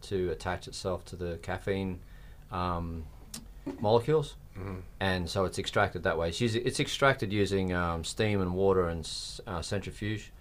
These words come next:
Speaker 1: and the amino acid. So
Speaker 2: Mm.
Speaker 1: it goes into a, like, a wash bath, um, and gets decaffeinated that way. So,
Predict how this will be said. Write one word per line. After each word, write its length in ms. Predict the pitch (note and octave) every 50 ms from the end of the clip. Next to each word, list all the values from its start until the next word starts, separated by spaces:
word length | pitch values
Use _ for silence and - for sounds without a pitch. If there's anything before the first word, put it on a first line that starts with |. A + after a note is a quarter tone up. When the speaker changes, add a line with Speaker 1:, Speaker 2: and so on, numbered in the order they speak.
| - - - - - - - - -
Speaker 1:
and 420 | G2+ F#2+ F#2 F#2 F2+ F2 E2+ E2+
the 100 | F2 F2
amino 360 | F2 F2+ F#2 F2 E2+ E2 D#2+
acid. 380 | F2 F2+ E2 - F2 E2 D#2+ D#2
So 220 | - - - F2+ F2
Speaker 2:
Mm. 180 | E2+ E2+ F2
Speaker 1:
it 60 | E2+ - - - - - - - - - - -
goes 240 | - G#2 G2 F2+ -
into 140 | F#2 F2 E2+
a, 80 | F2
like, 260 | F2+ - F#2+ F2+ F2+
a 60 | E2 E2
wash 260 | F2 G2 G#2+ G#2+ -
bath, 400 | - - G#2+ G#2 G2+ G#2 - - - - - - - - - - - - -
um, 220 | - E2+ E2+ E2 E2
and 220 | F2 F2 F2 G2
gets 180 | - F#2+ F2 -
decaffeinated 580 | - F2+ F2 - F#2 E2+ E2 - F2 D#2+ D#2 E2+
that 160 | F#2+ F#2 E2
way. 160 | E2+ E2+ D#2+ D#2+
So, 580 | - - A2 G2+ G2+ G2 G2 F#2+ F#2+ F#2+ G2